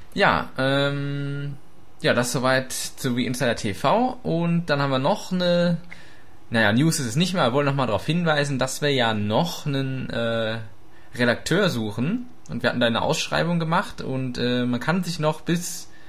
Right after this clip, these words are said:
Montagabend quasi bewerben bei uns, also bis zum dreißigsten April.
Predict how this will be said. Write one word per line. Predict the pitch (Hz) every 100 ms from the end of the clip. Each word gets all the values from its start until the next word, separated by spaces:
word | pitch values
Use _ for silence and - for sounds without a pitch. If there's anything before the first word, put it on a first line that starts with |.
| - - - - - 117
Montagabend | 143 185 175 156 - 120 131 135 131 - -
quasi | 120 117 120 120 120 117 - - -
bewerben | 110 104 113 127 147
bei |
uns, | 165 233 147
also | 117 113
bis | 127 -
zum | 117
dreißigsten | 110 - 120 -
April. | - - 123 180